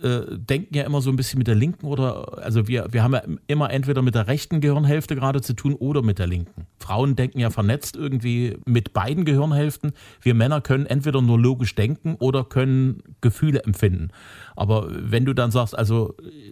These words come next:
meine Gefühlshälfte vom Gehirn, die, äh, dreht gerade durch,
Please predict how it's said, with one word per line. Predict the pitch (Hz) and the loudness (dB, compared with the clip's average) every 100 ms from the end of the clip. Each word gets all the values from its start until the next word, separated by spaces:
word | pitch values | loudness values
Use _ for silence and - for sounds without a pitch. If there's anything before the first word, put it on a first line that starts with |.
| - _ _ _ _ _ _ _ | -20 _ _ _ _ _ _ _
meine | - 131 143 139 | -2 0 2 0
Gefühlshälfte | 127 - 165 190 143 151 - 147 | 0 2 2 2 0 0 -2 -2
vom | 147 139 | 0 2
Gehirn, | 127 127 151 135 | 2 2 0 -4
die, | 117 131 117 | -2 -2 -2
äh, | 113 98 - - | -4 -6 -12 -10
dreht | - 139 - | -2 -2 -2
gerade | 107 123 117 | -2 2 2
durch, | 107 113 170 - | 2 2 0 -6